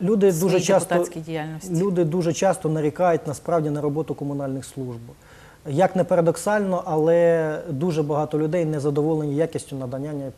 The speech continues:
Speaker 1: послуг в сфері житлово-комунального господарства. Ну, це природньо, тому що, по-перше, е, якби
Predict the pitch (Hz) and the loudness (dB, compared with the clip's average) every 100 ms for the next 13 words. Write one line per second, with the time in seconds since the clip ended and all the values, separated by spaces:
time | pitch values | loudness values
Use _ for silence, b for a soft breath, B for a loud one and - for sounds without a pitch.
0 | - 151 - 139 - 156 139 127 - 156 | -4 -4 -4 -12 -12 -14 -12 -12 -6 -4
1 | 135 123 143 143 131 139 135 135 131 127 | -4 -8 -4 -4 -4 -6 -6 -6 -6 -10
2 | - 139 131 123 - 143 - B B B | -8 -8 -6 -8 -14 -18 -18 B B B
3 | 208 196 185 180 175 190 196 160 139 151 | -8 -4 -4 0 2 2 0 -2 -4 -2
4 | 156 - 160 156 - B B B - 135 | -2 -4 -2 -2 -4 B B B -14 -4
5 | 175 165 - 170 165 165 175 156 151 147 | 0 2 4 4 2 0 -4 0 0 0
6 | 139 147 139 139 147 143 139 | 0 -2 -4 -2 0 0 -4